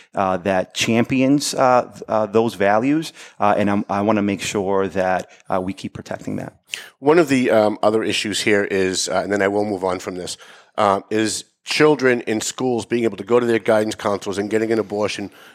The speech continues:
Speaker 2: not only without their parents' consent, but without their parents' knowledge. Do any of you guys support that?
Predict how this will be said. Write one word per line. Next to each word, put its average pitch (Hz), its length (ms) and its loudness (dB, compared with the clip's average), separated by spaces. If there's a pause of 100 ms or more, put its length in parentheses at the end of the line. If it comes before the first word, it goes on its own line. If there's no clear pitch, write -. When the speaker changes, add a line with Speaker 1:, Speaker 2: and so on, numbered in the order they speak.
(100)
Speaker 2:
not 139 180 4
only 170 180 6
without 120 300 4
their 107 120 2
parents' 104 580 -2 (240)
consent, 110 760 -2
but - 140 -2
without 113 260 4
their 107 120 0
parents' 104 520 -2 (320)
knowledge. 101 800 0 (360)
Do 120 160 -6
any 175 220 4
of 185 100 -2
you 165 80 -4
guys 147 240 4
support - 420 -4
that? 165 300 -2